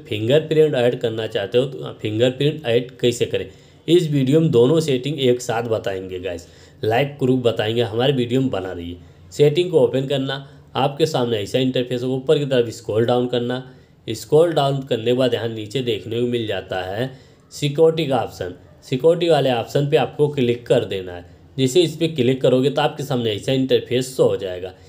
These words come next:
ऊपर की तरफ स्क्रॉल डाउन करना है, स्क्रॉल डाउन करने के बाद यहाँ नीचे देखने को मिल जाएगा privacy and app inspector का, इस पर आपको क्लिक कर देना है। जो भी स्क्रीन पासवर्ड बनाए हो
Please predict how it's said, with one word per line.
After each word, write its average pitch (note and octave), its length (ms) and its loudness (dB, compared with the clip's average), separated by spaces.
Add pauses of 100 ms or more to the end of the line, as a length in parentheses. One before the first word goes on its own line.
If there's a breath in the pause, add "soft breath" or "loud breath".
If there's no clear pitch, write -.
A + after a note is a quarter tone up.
(220 soft breath)
ऊपर C3 260 2
की D#3+ 80 0
तरफ C#3 240 2
स्क्रॉल A#2+ 340 2
डाउन C3 220 2
करना B2+ 320 -2
है, C#3 180 -10 (320 loud breath)
स्क्रॉल D#3+ 380 2
डाउन D#3 240 2
करने A2 180 -2
के B2+ 80 0
बाद C3 200 -2
यहाँ B2 180 -4
नीचे B2 300 -2
देखने A#2 240 0
को A#2 80 -2
मिल A#2 140 -4
जाएगा A2+ 360 0
privacy B2 580 0 (180)
and G#2+ 440 -8
app B2 300 -2
inspector A#2+ 600 0
का, G2+ 460 -4 (220 loud breath)
इस C3+ 160 -2
पर F3 140 0
आपको D3 300 0
क्लिक A#2+ 380 -2
कर B2+ 140 4
देना A2+ 220 0
है। A2+ 100 -4
जो D3 160 4
भी E3 200 -2
स्क्रीन D3 420 0
पासवर्ड B2+ 380 0
बनाए A#2+ 280 2
हो B2+ 120 -2